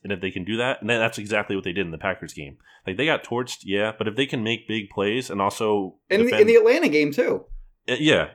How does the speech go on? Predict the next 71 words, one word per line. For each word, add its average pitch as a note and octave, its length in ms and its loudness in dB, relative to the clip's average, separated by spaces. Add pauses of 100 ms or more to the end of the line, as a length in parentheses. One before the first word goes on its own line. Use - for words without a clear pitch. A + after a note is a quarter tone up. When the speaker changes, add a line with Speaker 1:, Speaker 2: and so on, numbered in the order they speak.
Speaker 1:
and A#2+ 100 4
it, B2+ 200 2
yeah, C#3 100 2
exactly. A2 420 0
They F2 80 -4
had E2+ 120 -6
three F#2+ 120 -2
turnovers F2+ 380 -4
in F2 80 -8
that E2 140 -8
game. F#2 180 -6
And C#3 160 4
if B2 80 -2
they B2+ 80 2
can A#2 160 -2
play A#2+ 140 0
well A2+ 160 2
in A2 60 -2
the G#2 60 -2
red F#2+ 200 0
zone, G#2 260 -2
which G2+ 140 -4
we G2+ 100 0
know G#2 240 4
they F#2 140 0
can, F2+ 420 -4
like, D#2+ 240 -8
they've F2+ 200 -2
been F#2+ 200 0
a G2 80 -4
good F#2 240 0
red F2 320 -4
zone F2 240 -4
defense F2 580 -8
under F#2 160 -2
Jim F2 180 -4
Schwartz F2+ 300 -6
for - 140 -10
years G2 320 -2
now, E2 280 -2 (220)
Speaker 2:
Yes. A2+ 120 0
Speaker 1:
like, G2+ 100 0
that's D3 220 2
fine A2+ 340 2
enough. F#2+ 360 0
But G2+ 120 0
the G2 80 2
offense A2+ 420 2
needs A2 160 -6
to G#2 60 -10
be G#2+ 80 -4
able A2 100 -2
to G#2+ 60 -6
put A2+ 100 -6
up A#2+ 140 -4
points, B2+ 300 -4
and F#2+ 340 -8
they G2 80 -4
can't D3 300 0
<laughs> - 140 -6
if D3 120 0
they A#2 100 2
don't A#2 260 0
have, F#2+ 200 0 (100)
I F2 120 -6
feel G2+ 120 -4
like, F#2+ 180 -6 (160)
a, F2 180 -4
a F2+ 40 -2
speed B2+ 320 -6
threat. F#2 240 0